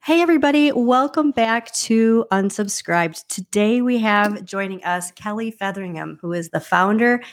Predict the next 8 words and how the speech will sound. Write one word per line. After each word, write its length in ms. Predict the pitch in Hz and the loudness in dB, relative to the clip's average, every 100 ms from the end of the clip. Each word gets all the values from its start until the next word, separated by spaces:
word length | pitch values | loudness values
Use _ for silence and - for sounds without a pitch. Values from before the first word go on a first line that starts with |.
| - - | -14 -2
and 240 | 214 262 | 0 0
C 360 | 285 254 226 202 | 0 -2 2 2
E 40 | |
O 120 | 180 175 | 2 2
of 260 | 180 180 | 0 -4
Team 420 | - - 202 208 208 | -10 -4 0 0 0
Leadership 640 | 180 185 180 180 170 160 - | 0 2 0 0 -2 -2 -6
Solutions. 760 | - 170 160 151 - - - | -2 2 2 0 -4 -8 -12